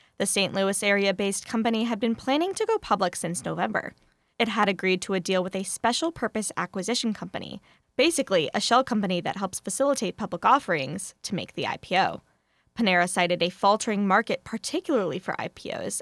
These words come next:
as the reason behind calling off the offering and terminating its deal with the special purpose acquisition company. In recent weeks, rising interest rates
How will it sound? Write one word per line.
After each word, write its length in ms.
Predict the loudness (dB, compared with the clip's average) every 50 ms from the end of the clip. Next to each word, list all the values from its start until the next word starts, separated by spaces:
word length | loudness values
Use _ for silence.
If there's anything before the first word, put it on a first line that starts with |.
| -2 -2
as 120 | 0 0
the 100 | 0 0
reason 260 | 2 0 0 0 -2 -2
behind 320 | -2 -2 -2 -4 -4 -4
calling 340 | -4 -2 -2 0 0 0 -2
off 140 | -2 -2 -4
the 140 | -4 -2 0
offering 460 | 0 0 -2 -2 -4 -4 -4 -2 0
and 240 | 4 4 6 6 4 2
terminating 540 | 0 0 0 2 4 4 4 2 2 -2
its 160 | -4 -4 -4 -2
deal 240 | 0 2 2 0
with 80 | 0 -4
the 80 | -8 -12
special 380 | -8 -6 -4 -4 -4 -4 -6
purpose 340 | -6 -6 -8 -6 -8 -10 -6 -6
acquisition 520 | -6 -6 -4 -6 -8 -6 -6 -4 -4 -4 -6
company. 440 | -6 -8 -10 -10 -10 -10 -10 -12 -14 -16 _ _ _ _ _ _ _ _ _ _ _ _ _ _
In 120 | -4 -2 0
recent 320 | 0 0 -2 -2 -4 -2
weeks, 380 | 0 0 0 0 -2 -4 -8 -8 -6
rising 400 | 0 4 4 4 4 4 2 0 2 0
interest 360 | 0 0 0 0 -2 -2 -2
rates 300 | -2 -2 -2 -2 -6